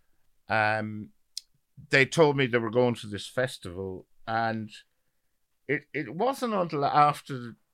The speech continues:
I had left their company and they had left the pub that it was brought to my attention I'd been in the company of Michael Hutchins, Kylie Minogue. And not only were they going to the festival, but In Excess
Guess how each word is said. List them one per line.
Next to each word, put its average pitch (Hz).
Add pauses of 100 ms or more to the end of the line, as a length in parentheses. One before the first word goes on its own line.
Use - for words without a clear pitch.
(160)
I 156
had 160
left 131
their 120
company 113
and 101
they 113
had 110
left 113
the -
pub 110 (960)
that 110
it 113
was 110
brought 131
to -
my 113
attention 127
I'd 113
been 123
in 139
the 113
company 127
of 101
Michael 123
Hutchins, 117
Kylie 110
Minogue. 110
And 110
not 185
only 190
were 135
they 120
going 147
to 101
the 98
festival, 95 (380)
but -
In 151
Excess -